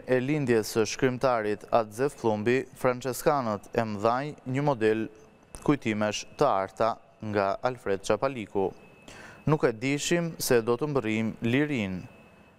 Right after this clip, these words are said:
në bisedë me Gjergj Metën. Libri më i bukur në botë,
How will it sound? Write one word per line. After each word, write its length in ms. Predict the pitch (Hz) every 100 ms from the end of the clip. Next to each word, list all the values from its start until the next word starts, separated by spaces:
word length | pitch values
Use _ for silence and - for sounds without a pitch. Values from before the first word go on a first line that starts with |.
| -
në 200 | 110 104
bisedë 560 | 110 139 110 107 104 101
me 200 | 110 104
Gjergj 400 | 95 107 101 110
Metën. 460 | 151 123 - 92 85 - - - - - - - 123
Libri 380 | 143 156 170 170
më 140 | 160
i 40 | 160
bukur 300 | 127 139 160
në 80 | 151
botë, 360 | 107 92 76 -